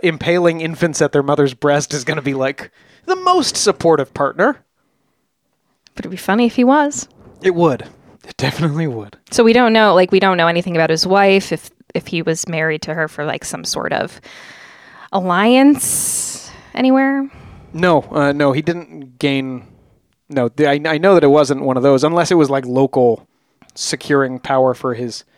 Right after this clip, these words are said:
Speaker 1: dad or something.
Speaker 2: Mm-hmm.
Speaker 1: But no, I think he just probably married a, a, a rando. Hey, she's a woman.
Speaker 2: Okay.
Speaker 1: Uh, I think he was single when he came back, you know, and took the throne the first time.
Speaker 2: Mm-hmm.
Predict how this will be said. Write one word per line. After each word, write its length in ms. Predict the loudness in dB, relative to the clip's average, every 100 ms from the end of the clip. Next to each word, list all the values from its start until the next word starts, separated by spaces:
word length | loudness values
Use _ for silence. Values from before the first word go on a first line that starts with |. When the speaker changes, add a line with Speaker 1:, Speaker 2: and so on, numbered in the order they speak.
| _ _ _ _
Speaker 1:
dad 520 | -2 -2 -2 -4 -6 -4
or 160 | -4
something. 480 | -4 -10 -10 -12 -10 -8
Speaker 2:
Mm-hmm. 280 | -8 -10 -10
Speaker 1:
But 120 | -6
no, 240 | -4 -4
I 60 | -4
think 140 | -6
he 60 | -8
just 140 | -8
probably 320 | -6 -6 -4
married 360 | -4 -2 -2 -4
a, 80 | -8 _ -12
a, 80 |
a 380 | -12 -12 -12 -6
rando. 440 | -4 -6 -6 -10 -10 _
Hey, 200 | -2 -2
she's 180 | 0 0
a 60 | 2
woman. 340 | 2 0 -6 -12 _ _ _ _ _ _ _ _ _ _ _ _ _ -16
Speaker 2:
Okay. 320 | -12 -8 -8 -10 -20 -20 -20 -20 _ _
Speaker 1:
Uh, 120 | -4
I 100 | -2
think 140 | -2 0
he 80 | 0
was 100 | 2
single 280 | 0 2
when 80 | 2
he 60 | 0
came 260 | -8 -6
back, 400 | -2 -2 -4 -10 -20 -20 _ _ _ _ _ _ _ _ _ -10
you 80 | -8
know, 160 | -6
and 100 | -6
took 200 | -6 -8
the 80 | -12
throne 280 | -4 -4 -4
the 60 |
first 260 | -4 -6 -6
time. 240 | -12 -16 -18 _
Speaker 2:
Mm-hmm. 280 | -8 -8